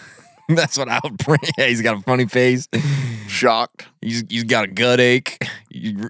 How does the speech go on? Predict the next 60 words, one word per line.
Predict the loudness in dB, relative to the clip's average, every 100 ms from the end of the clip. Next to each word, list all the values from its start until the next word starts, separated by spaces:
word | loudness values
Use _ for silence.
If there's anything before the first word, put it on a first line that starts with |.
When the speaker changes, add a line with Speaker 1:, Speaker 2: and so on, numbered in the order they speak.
| 0
Speaker 1:
you | 4
know |
Speaker 2:
That's, | 4 4
Speaker 1:
what | 2
I |
mean? | 2 4
Speaker 2:
that | 2
would | 0 -2
make | -4 -2
more | -4 -4
sense. | 0 0
Speaker 1:
Yeah. | 2
Speaker 2:
Just | 2
holding | 0 -2 -2
my |
belly. | -4 -2 -2 -4 -6
Speaker 1:
Yeah, | -10 -8
holding | -4 -2
Speaker 2:
It | 0
Speaker 1:
his | 0
belly. | 0 0 0 -4
Speaker 2:
hurts. | -10 -6
Speaker 1:
He's, | -6 -6 -8
like, | -8 -8
looking | -8 -10 -8 -10
at | -6
the | 0
Speaker 2:
I | 4 4 2
Speaker 1:
mic. | 0
Speaker 2:
don't | 0
Speaker 1:
Holding | 2 2
Speaker 2:
like | 0 -6
it. | -10 -10
Speaker 1:
<laughs> | -6 -6
Yeah, | -6 -8 -10
that's | -2 0
what | 2
I | 0
would | 0
do. | -2 -6 -8 _
Speaker 2:
Yeah. | -6 -4 -6 _ -20 -12
Speaker 1:
I |
don't | -10
know. | -8 -12 -10 0
Speaker 2:
Then | 2
I'd | 2 0
print | 2 2
you | 2 0
with | -2
the | -4
camera | 0 4 4 4
yelling | 4 6 6 4
at | 2 -2
me. | 0
Speaker 1:
<laughs> | 0
That's | 0 -2
ex-, | -4 -2
that'd | -2 -2
be | -4
awesome. | -4 -2 -2 -4 -6